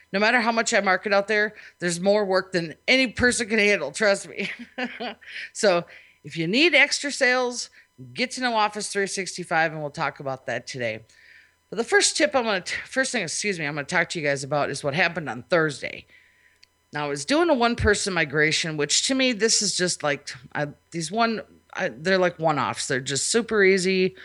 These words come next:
one person, no drama, really not a lot of prep work. You know, I follow my processes, and it's just another day, right? Where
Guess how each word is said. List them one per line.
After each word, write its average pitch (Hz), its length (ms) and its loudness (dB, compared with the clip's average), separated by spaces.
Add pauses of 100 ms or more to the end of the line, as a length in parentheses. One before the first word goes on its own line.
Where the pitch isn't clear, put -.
(260)
one 226 240 2
person, 180 560 2
no 180 140 4
drama, 156 540 0 (540)
really 311 240 4
not 220 220 4
a - 20 2
lot 175 140 2
of 180 80 -4
prep 151 320 -6
work. 143 400 -6 (220)
You 175 80 -10
know, 165 80 -4
I 151 60 0
follow 180 280 0
my 180 140 -2
processes, 143 800 -2
and 120 200 -8 (380)
it's - 100 -14
just 214 200 0
another 165 320 -2
day, 120 260 0
right? 135 420 0 (280)
Where 139 300 -2